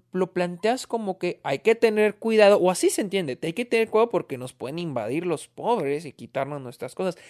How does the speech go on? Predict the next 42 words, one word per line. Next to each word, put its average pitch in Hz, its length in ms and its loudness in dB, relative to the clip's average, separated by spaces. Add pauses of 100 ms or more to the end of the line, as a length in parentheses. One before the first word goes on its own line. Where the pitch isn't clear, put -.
(240)
Así - 260 -20
se 208 140 -12
siente, - 580 -14 (300)
al 180 160 -2
menos 202 240 -6
el 220 100 -6
principio 185 340 -6
de 196 40 -2
la 185 40 -20
película. 160 380 -10 (340)
Ya 370 120 2
el 370 80 2
resto 302 240 2
de 262 40 6
la 233 120 4
película 202 300 0
ni 208 100 -6
se 196 100 -4
siente 175 300 -6
con 156 160 -8
mensajes, 156 480 -6
ya 180 160 2
se 185 160 -6
siente 180 340 -4
como 147 280 -8
que 143 100 -6
se 170 180 -2
olvidó 156 520 0 (360)
todo 185 180 4
esto 170 200 -2
de - 20 0
las 147 140 -10
clases 135 260 -12
sociales. - 500 -20 (760)
Pero 185 240 4
les 190 220 4
digo, 190 340 -2 (1300)
sí - 340 -6
es 254 80 -2
una 247 160 -2
película 208 520 -4
clasista, 175 680 -10